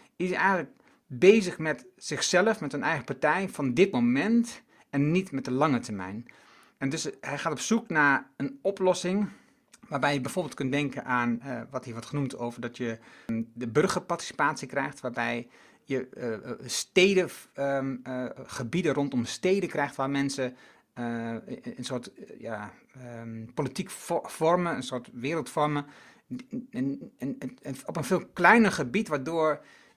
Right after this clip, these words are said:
je burgers bij, kunt bij betrekken en niet zo groot wordt gemaakt. En dat mensen daardoor niet zo f-, afhankelijk worden van die positie en dat eigenlijk als het allerbelangrijkste zien.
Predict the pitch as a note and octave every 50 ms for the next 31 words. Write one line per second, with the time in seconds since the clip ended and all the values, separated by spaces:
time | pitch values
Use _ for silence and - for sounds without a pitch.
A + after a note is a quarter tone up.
0 | _ _ _ _ _ C3 C3 B2 A#2 A2+ D3+ F3 A#3 E3+ - G#3+ - - F3+ E3
1 | - - E3 D3 C#3+ C#3 C#3 C3+ - D3+ D3+ D3+ - - C3+ C3+ C#3 C#3+ D#3+ F3
2 | F#3+ - E3+ C#3+ - - - - F3 G3+ A3 G#3+ - B2 - - - B2 A#2 A2
3 | A2 A#2 C3 B2 B2+ B2+ C3 C#3 C#3+ D#3+ D3+ - D3+ C3 B2+ C3+ C#3+ D#3 C#3 C3+
4 | - C#3+ D3 D3+ - - D3 C3+ C3+ - - - - - - - C#3+ - - A#2+
5 | D#3 F#3+ G3+ G3 F#3+ D3 C3+ C#3 C#3 C3+ C3 - D3 C3+ B2 - C3 - - -
6 | - - - B2 B2+ B2+ C#3 C#3 - - C3+ - C#3+ - - B2+ C3 - B2 C3+
7 | B2+ B2 C3+ D3 C#3+ B2 A2+ - - A2 G2 A2+ G#2 G2+ G#2 -